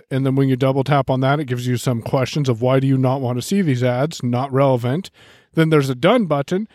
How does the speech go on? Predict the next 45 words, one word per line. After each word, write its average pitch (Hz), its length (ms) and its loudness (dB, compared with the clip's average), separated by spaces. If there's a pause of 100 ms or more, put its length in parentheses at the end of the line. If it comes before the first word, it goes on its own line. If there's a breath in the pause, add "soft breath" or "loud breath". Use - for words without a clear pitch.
(200 soft breath)
and 135 220 -2
then 254 680 -2
there's 175 440 -2
a 170 100 -6
button 160 340 0
that 165 140 -6
says, 151 260 2
"Never 196 340 2
show 214 180 2
me 202 160 0
ads 175 280 -2
from 151 160 -4
this 151 180 2
advertiser 147 640 0
again." 123 420 0
And 127 120 -8
you 117 120 -4
can 123 160 -6
choose 123 300 -2
that 135 260 -2
and 123 120 -4
then 110 120 -4
hit 123 180 -8
done. 151 380 -2
And 135 180 0
then 135 340 2
you 147 380 4
can 151 240 -2
start 170 520 0 (140)
changing 196 540 -4
up 196 160 -4
the 143 180 -4
ads 156 420 -2
that 120 120 -12
you 117 160 -6
see, 101 300 -12 (440 loud breath)
because 131 320 0
I 143 360 4
kinda 151 320 0
started 147 400 -2
seeing 160 240 -4
a 131 80 -4
lot 135 180 -4
of 147 60 -10
ads. 139 340 -6